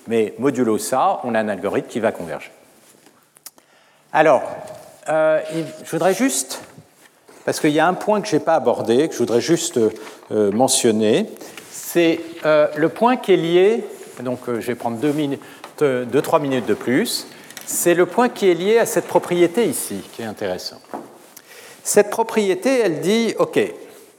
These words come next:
la solution que je vais calculer P, elle va être bonne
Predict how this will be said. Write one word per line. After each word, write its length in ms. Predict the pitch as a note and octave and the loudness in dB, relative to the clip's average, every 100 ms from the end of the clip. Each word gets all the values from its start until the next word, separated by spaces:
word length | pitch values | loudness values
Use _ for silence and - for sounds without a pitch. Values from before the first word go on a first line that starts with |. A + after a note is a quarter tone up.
| _ _ - _ _ _ _ _ _ _ _ _ _ _ _ _ _ _ _ | _ _ -20 _ _ _ _ _ _ _ _ _ _ _ _ _ _ _ _
la 200 | D#3+ G#3 | -2 0
solution 720 | A#3+ B3+ F#3+ F#3 - D#3 D3 D#4+ - - - - _ _ - - | 2 2 2 0 0 2 2 0 -8 -20 -20 -20 _ _ -8 -4
que 80 | |
je 100 | G#2+ A2 | -2 -2
vais 60 | |
calculer 400 | A2 G2+ G#2+ G2 | -2 -4 -2 -4
P, 500 | - F3+ C4+ - - B2 | 2 4 4 2 -6 -2
elle 120 | B2 | 0
va 120 | C3+ | 0
être 180 | A#2 A2 | 0 0
bonne 440 | D#3+ A3 E4 C#4+ | 0 2 -2 -4